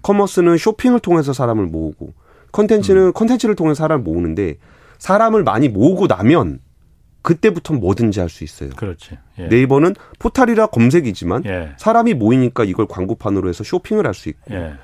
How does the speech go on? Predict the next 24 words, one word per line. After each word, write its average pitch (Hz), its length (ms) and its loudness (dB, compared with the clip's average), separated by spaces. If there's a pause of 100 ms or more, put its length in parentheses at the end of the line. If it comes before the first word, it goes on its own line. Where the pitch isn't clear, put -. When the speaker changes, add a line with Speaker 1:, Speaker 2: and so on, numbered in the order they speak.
(260)
Speaker 1:
거기에다가 113 460 2
웹툰 117 440 -2
같은 139 400 -2
콘텐츠를 233 560 -2
올릴 92 240 -4
수 - 160 -12
있고 80 200 -12
Speaker 2:
어, 98 60 -6
어. 85 300 -10 (220)
Speaker 1:
그러면 180 300 2
이 160 140 0
웹툰이랑, 180 480 2 (180)
그럼 190 180 -2
네이버와 220 720 2
미디어가 190 640 0
사실은 233 420 -4 (120)
뭐 185 140 2
예전엔 214 280 0
검색 160 280 2
사이트였는데 151 720 0 (300)
쇼핑화로 247 840 2
경쟁을 98 480 0
하게 82 160 -4
되고 - 240 -14